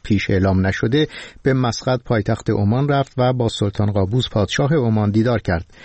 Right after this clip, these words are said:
دفتر نخست وزیری اسرائیل خبر این دیدار را عصر جمعه ساعتی پس از پایان سفر او منتشر کرد و اعلام داشت که نتانیاهو روز پنجشنبه با سلطان قابوس دیدار و گفتگو کرده است.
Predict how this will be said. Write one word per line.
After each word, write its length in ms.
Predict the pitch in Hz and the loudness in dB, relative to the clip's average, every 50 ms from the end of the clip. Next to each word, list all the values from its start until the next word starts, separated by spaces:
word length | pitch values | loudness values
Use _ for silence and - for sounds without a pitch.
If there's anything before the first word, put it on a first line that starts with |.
| - - - - - - - - | -18 -18 -16 -18 -20 -6 0 0
دفتر 360 | 147 139 - 165 147 147 143 | 0 0 0 0 0 0 0
نخست 380 | 139 120 - - 117 - - | 0 -2 -2 -2 -4 -2 -2
وزیری 440 | 120 113 104 107 110 113 123 127 117 | -2 -2 0 0 2 2 2 2 2
اسرائیل 460 | 110 - - - 101 95 117 143 151 | 0 -2 -2 -2 0 2 2 2 0
خبر 380 | 123 - - 123 104 117 127 127 | 0 -2 -2 0 0 2 0 2
این 140 | 120 117 117 | 2 0 0
دیدار 380 | 104 104 95 - 107 113 117 | 0 -2 0 0 0 0 0
را 120 | 120 123 123 | 0 0 0
عصر 340 | 127 117 113 - - - 110 | 0 0 -2 -2 -2 -2 0
جمعه 500 | 98 110 104 92 98 113 139 156 156 - - - - - | 2 2 2 2 0 0 0 -2 -2 -4 -6 -14 -20 -12
ساعتی 540 | - - - - 123 131 143 147 - - 147 - | -10 -4 -2 -2 0 0 -2 -2 -2 -4 -4 -2
پس 220 | - - 170 - - | -2 -2 -2 -2 -2
از 120 | 156 143 - - | -4 -4 -6 -4
پایان 400 | - 135 117 113 110 117 120 120 | -2 0 0 2 2 2 0 0
سفر 360 | 113 - - 107 - 113 110 | -2 -2 -4 -4 -2 0 0
او 140 | 113 127 143 | 2 2 2
منتشر 420 | 156 151 139 127 135 120 - 135 120 | 2 2 2 0 0 0 0 -2 0
کرد 300 | - 151 135 135 135 - - - - - - | 0 0 0 0 -2 -6 -12 -18 -20 -8 -4
و 60 | 127 | 0
اعلام 360 | 123 123 120 113 120 123 135 139 | 0 2 2 2 2 2 2 2
داشت 220 | 147 143 - - | 0 0 0 0
که 80 | - 120 | 0 0
نتانیاهو 600 | 117 107 - - 107 101 98 95 90 92 117 131 | 0 0 0 0 0 0 2 2 2 0 0 0
روز 200 | 131 123 113 117 | 0 0 0 -2
پنجشنبه 600 | 113 - 107 101 98 92 - 107 98 98 117 143 | -2 0 0 0 0 0 0 0 0 2 2 2
با 140 | 147 147 | 2 0
سلطان 400 | 123 - - 117 104 - 110 104 | 0 0 -2 -2 0 0 0 0
قابوس 420 | 101 - 101 95 95 117 120 - - - - - - - _ _ - | 0 0 0 0 2 0 0 0 -4 -10 -14 -18 -18 -20 _ _ 0
دیدار 360 | 113 110 98 101 98 101 98 | 0 2 2 2 2 2 2
و 80 | 104 101 | 0 0
گفتگو 400 | 104 110 - - 127 127 147 139 | 0 -2 -2 0 0 0 0 0
کرده 260 | - 101 95 95 98 | 0 0 0 0 -2
است. 220 | 92 - - - | -2 -4 -8 -14